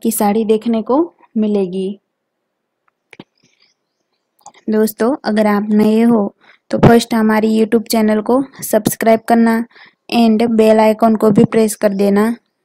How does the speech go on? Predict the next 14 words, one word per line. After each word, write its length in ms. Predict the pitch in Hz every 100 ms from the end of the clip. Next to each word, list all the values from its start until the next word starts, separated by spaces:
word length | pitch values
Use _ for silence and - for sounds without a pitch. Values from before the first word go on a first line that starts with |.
| _
क्योंकि 340 | 226 220 233 226
हमारी 440 | 220 214 214 220
आने 260 | 214 208 226
वाली 360 | 220 220 208 226 _ - - -
new 340 | 220 220 226 214
video 300 | 214 214 220
की 200 | 220 214
update 520 | 208 202 226 226 220 _ -
and 200 | 220 214
notification 880 | 202 208 208 226 220 220 - 208 233 - _ _ -
आपको 320 | 220 214 226
तुरंत 380 | 220 220 233 233
मिलती 340 | 214 202 202 214
रहे 340 | 196 196 185